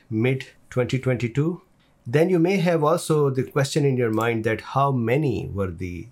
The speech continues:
children with seizures? So they had seventy-two children with seizures for the number of doses, two doses given to those children. We'll look at that data.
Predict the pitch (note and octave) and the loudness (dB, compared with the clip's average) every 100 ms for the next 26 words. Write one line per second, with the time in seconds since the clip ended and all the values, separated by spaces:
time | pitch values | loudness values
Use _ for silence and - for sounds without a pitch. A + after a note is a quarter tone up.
0 | - A2 F#2+ F#2+ E2+ E2 - B2+ F#2 C#2 | -10 -8 -6 -6 -6 -8 -4 -4 -4 -10
1 | - _ _ _ - C#3+ D3 D3+ D#3 - | -14 _ _ _ -4 0 0 0 -2 -2
2 | C#3 C3+ C#3 C#3 C3 D#3 D3+ C#3 A#2+ A2+ | 0 0 0 -2 -2 -2 -2 -2 -4 -2
3 | G2+ G2 D3+ E3 _ _ _ _ A2+ C3 | -2 -2 -2 -6 _ _ _ _ 0 0
4 | - - C3+ A2 G#2 C3 C#3 - _ _ | -2 -2 0 0 0 -2 -4 -12 _ _
5 | - - B2+ A#2+ A#2 B2+ B2 B2+ B2 - | -8 -2 0 0 2 2 2 2 0 -6
6 | G#2+ A2 A2 A2+ D3 D3+ - _ _ - | -4 0 0 0 -2 -4 -16 _ _ -2
7 | E3 A#2+ G2 G2 G#2 - _ - G#2+ G2+ | 0 0 -2 -4 -6 -10 _ -4 -2 0
8 | G2+ C#3 C#3 _ - A2+ G2 F#2+ F2 - | 0 -4 -8 _ -6 -6 -4 -6 -8 -10
9 | E2+ - - - C3 A2 G2+ G#2+ G2 F2+ | -10 -10 -12 -12 -8 -6 -6 -6 -6 -6
10 | D#2+ - F#2+ C3 | -10 -12 -16 -18